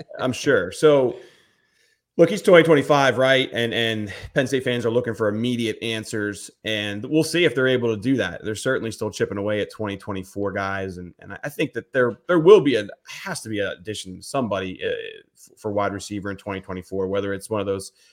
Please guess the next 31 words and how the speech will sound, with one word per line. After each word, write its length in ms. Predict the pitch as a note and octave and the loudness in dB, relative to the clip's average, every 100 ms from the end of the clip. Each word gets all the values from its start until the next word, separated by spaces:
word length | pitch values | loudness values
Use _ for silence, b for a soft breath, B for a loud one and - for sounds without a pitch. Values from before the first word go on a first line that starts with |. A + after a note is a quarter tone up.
| b b - | b b -6
top-ranked 500 | C#3 A2 B2+ B2 G#2 | -4 -2 0 -2 0
guys, 540 | A#2 A2 G#2+ G2+ - - | 0 2 0 -2 -10 -4
uh, 200 | G#2 G2+ | 0 0
that, 400 | G2 G2 F#2+ - | 0 -2 -4 -6
uh, 260 | F#2+ F#2+ F#2+ | -4 -2 -4
Penn 180 | - G2 | -6 -4
State 260 | G#2 G2+ | -4 -4
fans 320 | G2+ G2+ G2+ F2+ | -4 -6 -6 -8
and, 140 | F#2 G2+ | -12 -8
and 180 | F#2+ | -8
Sean 220 | - G2+ G2+ | -6 -4 -2
and 100 | G2+ | -2
I 60 | |
have 100 | G2 | -4
been 100 | G2 | -6
discussing 440 | G2 - G2+ G#2 F#2+ | -10 -4 -4 -2 -6
for 140 | G2 | -4
a 40 | |
long 240 | G2 G2 G2 | -2 -4 -4
time, 400 | B2+ B2+ D3+ A2+ | -4 0 2 0
or 160 | G2 b b | -4 b b
somebody 380 | - B2+ A2+ G#2+ | -6 0 2 2
who 120 | G#2+ | -2
kind 220 | - A2 G2+ | -4 -4 -4
of 200 | F#2 - | -6 -8
emerges 460 | G#2+ G#2+ G2+ G2 | -4 -2 -2 -6
onto 220 | G#2 G2+ F#2+ | -6 -6 -6
the 100 | F#2 | -10
scene 320 | G#2+ G#2+ G2 | -8 -8 -4
here 160 | G2 | -4
late. 380 | F#2+ G2+ G2 - | 0 0 -2 -6